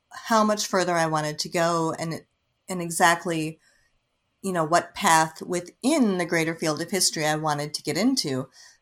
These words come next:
I spent a lot of time on job boards, looking at job listings, what kind of bullet points were they looking for, what kind of experience, education, certifications, um, were important to them.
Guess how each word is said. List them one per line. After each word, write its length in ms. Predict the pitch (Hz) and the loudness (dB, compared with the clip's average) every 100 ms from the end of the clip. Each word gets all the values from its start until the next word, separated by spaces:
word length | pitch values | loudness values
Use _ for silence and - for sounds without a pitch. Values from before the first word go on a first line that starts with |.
| - | -2
I 100 | 233 | 0
spent 280 | 262 370 349 | 0 0 2
a 60 | |
lot 240 | 220 170 196 | 6 6 4
of 80 | |
time 320 | 202 202 196 202 | 2 2 2 2
on 260 | 202 202 | 2 0
job 360 | 190 160 233 190 | 2 4 4 2
boards, 500 | 160 139 - - - _ _ _ _ _ - | -4 -6 -8 -10 -10 _ _ _ _ _ -6
looking 400 | 180 196 240 233 | -4 0 2 2
at 160 | 233 | 0
job 300 | - 196 208 | 2 4 4
listings, 600 | 214 220 - 233 254 269 | 0 -2 -2 0 2 0
what 240 | 165 190 - | 2 0 2
kind 180 | 220 214 | -2 -2
of 200 | 202 - | -2 -4
bullet 280 | 190 208 - | 0 0 -2
points 460 | 214 208 214 208 | -2 0 0 -2
were 100 | 185 | -2
they 180 | 180 190 | 0 0
looking 380 | 185 180 196 190 | 0 0 -2 -4
for, 300 | 190 185 185 | 0 0 2
what 180 | 175 - | -2 -4
kind 100 | 180 | -6
of 60 | |
experience, 880 | 170 - - 165 170 170 165 170 - - | -6 -6 -4 -2 -2 -2 -4 -6 -8 -6
education, 880 | 165 175 - 170 170 165 156 156 156 _ _ _ - | -6 -6 -6 -4 -4 -4 -4 -6 -10 _ _ _ -8
certifications, 1300 | - 196 185 175 196 170 170 185 160 151 151 160 - _ - _ _ - | -2 0 0 -2 -2 0 0 0 -2 -4 -6 -8 -10 _ -20 _ _ -6
um, 360 | 151 147 147 - | -6 -6 -10 -10
were 220 | 180 180 | -2 0
important 560 | 160 165 - 147 180 180 | 0 -2 -2 -2 -2 -4
to 100 | 180 | -2
them. 360 | 156 170 143 | 0 -2 -6